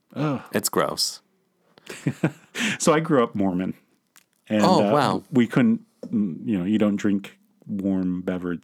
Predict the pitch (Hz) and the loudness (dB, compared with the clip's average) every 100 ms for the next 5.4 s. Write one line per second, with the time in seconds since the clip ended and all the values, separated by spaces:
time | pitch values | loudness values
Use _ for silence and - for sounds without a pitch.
0 | - 90 - 92 - 85 85 - - - | -8 -8 -6 -8 -6 -6 -8 -12 -12 -14
1 | - - 95 82 - 151 - 107 147 120 | -12 -10 -8 -6 -4 -4 -2 -2 2 2
2 | 107 - 107 95 87 - 82 - 62 - | 0 -2 -2 -2 -2 -8 -10 -10 -14 -16
3 | - - - - _ - 98 82 - - | -20 -20 -20 -20 _ -10 -8 -6 -8 -12
4 | - 85 - 90 82 82 82 85 - 110 | -8 -8 -4 -2 -2 -4 -2 0 0 2
5 | 104 98 90 | 2 2 0